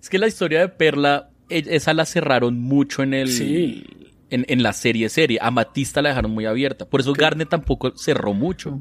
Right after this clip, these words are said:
Speaker 2: De hecho, Ca-, Garnet casi ni la menciona, ¿no? Es,
Speaker 1: Es que, es que
Speaker 2: pasa a
Speaker 1: Garnet
Speaker 2: un segundo plano fuerte.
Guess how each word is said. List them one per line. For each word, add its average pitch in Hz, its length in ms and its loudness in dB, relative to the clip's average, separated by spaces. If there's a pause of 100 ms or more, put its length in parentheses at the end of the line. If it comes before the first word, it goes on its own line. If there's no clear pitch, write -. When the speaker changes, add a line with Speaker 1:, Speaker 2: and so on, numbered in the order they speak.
Speaker 2:
De - 60 -14
hecho, 175 160 -14
Ca-, 214 160 2
Garnet 175 380 2
casi 208 240 0
ni 220 80 0
la 196 160 2
menciona, 151 440 0
¿no? 208 200 0
Es, 160 260 -2
Speaker 1:
Es 160 140 -2
que, 196 180 2
es 170 140 -4
que 165 140 -2
Speaker 2:
pasa 165 160 2
a 175 100 -2
Speaker 1:
Garnet 190 100 2
Speaker 2:
un 202 60 -2
segundo 202 400 0
plano 202 320 2
fuerte. 143 760 -8